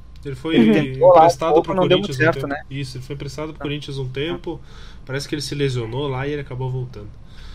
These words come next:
Speaker 1: Ah, se é zagueiro que tu quer, Benini, então é zagueiro que o Juventude vai te dar.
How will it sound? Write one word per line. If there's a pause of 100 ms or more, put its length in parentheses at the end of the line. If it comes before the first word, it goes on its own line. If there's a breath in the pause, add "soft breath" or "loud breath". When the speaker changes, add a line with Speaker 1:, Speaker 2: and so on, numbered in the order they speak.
(320 soft breath)
Speaker 1:
Ah,
se
é
zagueiro
que
tu
quer,
Benini,
então
é
zagueiro
que
o
Juventude
vai
te
dar.